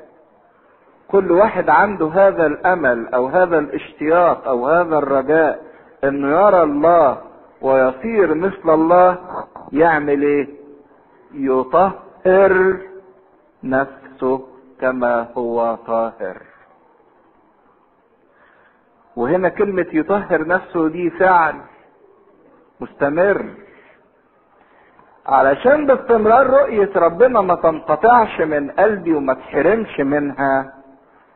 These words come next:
محتاج لعملية التطهير باستمرار، لأن هو طاهر،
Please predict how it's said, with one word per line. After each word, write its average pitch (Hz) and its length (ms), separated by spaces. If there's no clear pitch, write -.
محتاج 180 400
لعملية 165 600
التطهير 143 800
باستمرار، 110 800
لأن 185 320
هو 269 320
طاهر، 247 840